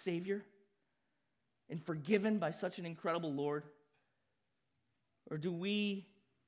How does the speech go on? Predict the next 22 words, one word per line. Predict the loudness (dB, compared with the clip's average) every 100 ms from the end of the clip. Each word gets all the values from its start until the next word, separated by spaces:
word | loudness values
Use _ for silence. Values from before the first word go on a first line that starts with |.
| _ -4
in | -2
maturity, | -2 0 2 4 2
love | 2 4 2 2 -6
and | -8 -8
forgive | -8 -4 0 0 0 -8 -20 -20 -10
and | -6 0
go | 4 4
to | 4
each | 0 0
other | -2 -2 -6 -12 _ -20 -20 -6
and, | -2 0 0
and | 0 0
allow | 0 -2 2 4 6 6 4 0 -14 -14 -4
forgiveness | -2 4 4 4 -2 -4
to |
wash | -2 4 4 4 0
over | 0 0 2
these | 2 0 -2
secondary | -6 -4 -2 0 2
issues | 0 -2 -8 -8 -16 -20 -20 -10 -4
and, | -4 -2
and, | -2